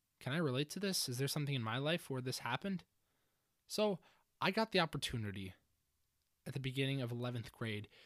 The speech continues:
to take this class known as A P Literature, Advanced Placement Literature. And it was a college English class, my junior year of high school, and I'm not a very strong English student, which is kind of surprising because I like to read. I like to read a lot.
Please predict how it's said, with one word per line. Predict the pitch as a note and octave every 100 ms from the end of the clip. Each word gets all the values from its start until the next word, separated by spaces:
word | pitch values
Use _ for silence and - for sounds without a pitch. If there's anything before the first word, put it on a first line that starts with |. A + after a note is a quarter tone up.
| -
to | -
take | - F3+
this | F3+ -
class | - B2 B2 B2+ -
known | B2+ A#2+
as | A2+ -
A | B2+
P | - B2+ A#2
Literature, | A2+ G2 - - C2 F#2+ -
Advanced | A2+ C3 C#3+
Placement | - C#3 B2+ - A2+ G2
Literature. | G2+ F2 - - - _ _ - - _ _ _ -
And | B2+ B2+ A#2+
it |
was | C#3+ D3+
a |
college | - F3 G#3 D#3
English | D#3+ D3+ G#2
class, | - G2 F2+ A#2+ -
my | C#3+ G#2+ A#2 A2 G2+ _ _ - A#2+
junior | A2 C3+ C3+
year | B2 A2 A#2
of | G#2
high | B2 B2
school, | - F#2+ A2 - - - - _ -
and | C#3+ C3+
I'm | D3+
not | F#3+ E3+
a |
very | D3 B2+
strong | - A#2 G2
English | G2+ B2 G2
student, | - F2 A1 - - _ _ _
which | E3 G3+
is |
kind | - A3+
of | A3+
surprising | G#3+ F#3+ A#2+ A2+ C3
because | G3 B2+
I | B2+
like | A#2 B2
to | -
read. | G2 F#2+ A2
I | B2+
like | A2 A2+
to | A2
read | G#2
a |
lot. | F2 F2 G#2+ -